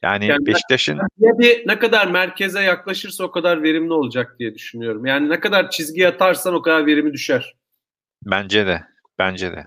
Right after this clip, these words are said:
Speaker 1: Aynen. Topsuz oyun oynama kabiliyetinden faydalanamıyorsun çünkü sağ kanatta. Biraz hapsoluyor çizgiye. Belki de hoca o esnada o sistemde yani ilk başlarda oynamaya çalıştığımız false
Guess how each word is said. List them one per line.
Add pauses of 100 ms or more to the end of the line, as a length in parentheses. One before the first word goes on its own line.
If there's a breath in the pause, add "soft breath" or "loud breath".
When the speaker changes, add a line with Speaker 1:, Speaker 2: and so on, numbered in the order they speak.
Speaker 1:
Aynen. (300)
Topsuz
oyun (340)
oynama
kabiliyetinden (120)
faydalanamıyorsun
çünkü
sağ
kanatta.
Biraz
hapsoluyor
çizgiye.
Belki
de (500 loud breath)
hoca
o
esnada (160)
o
sistemde
yani (680)
ilk
başlarda
oynamaya
çalıştığımız
false